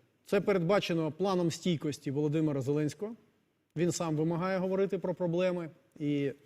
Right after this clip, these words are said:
я за це вдячний Верховному Головнокомандувачу, це правильний підхід. Але, крім слів, ми будемо створювати громадську думку для змін в армії. Нам потрібен аналіз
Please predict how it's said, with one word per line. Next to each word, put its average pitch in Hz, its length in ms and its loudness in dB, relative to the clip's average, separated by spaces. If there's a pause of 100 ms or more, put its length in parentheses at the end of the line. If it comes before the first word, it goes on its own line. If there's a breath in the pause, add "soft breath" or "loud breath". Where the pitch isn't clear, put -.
(120)
я 156 200 0
за 147 100 -2
це 139 260 -4 (100)
вдячний 151 520 -4 (360 soft breath)
Верховному 170 480 2
Головнокомандувачу, 170 920 0
це 151 180 -2
правильний 160 440 0
підхід. 180 380 -6 (840)
Але, 170 540 6 (300)
крім 190 420 4
слів, 220 540 4 (760)
ми 175 120 2
будемо 180 320 4
створювати 180 560 2
громадську 165 460 0
думку 196 360 2
для 156 240 4
змін 165 380 4
в 139 80 0
армії. 123 400 -2 (800)
Нам 196 280 2
потрібен 202 640 2
аналіз 170 500 2